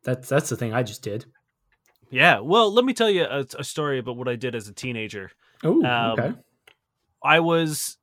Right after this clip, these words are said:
Speaker 2: super, super, super insecure about my dick, as, like, every teenage guy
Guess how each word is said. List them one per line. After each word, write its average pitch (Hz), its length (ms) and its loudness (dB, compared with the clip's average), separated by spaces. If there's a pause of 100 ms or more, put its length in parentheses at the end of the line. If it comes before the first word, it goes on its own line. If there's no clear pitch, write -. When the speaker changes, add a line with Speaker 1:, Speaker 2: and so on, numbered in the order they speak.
(220)
Speaker 2:
super, 233 460 -4
super, 175 300 -6
super 156 320 -6
insecure 139 720 -4
about 120 340 -6
my 127 120 -6
dick, 156 400 2
as, 117 420 -4 (160)
like, 110 260 -6
every 120 380 -4
teenage 120 500 -8
guy 113 460 -2